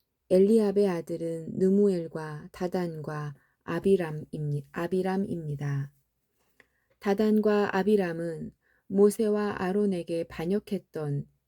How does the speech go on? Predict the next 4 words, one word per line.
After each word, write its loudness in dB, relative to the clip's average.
지도자들입니다. 0
그들은 4
고라와 2
함께 -4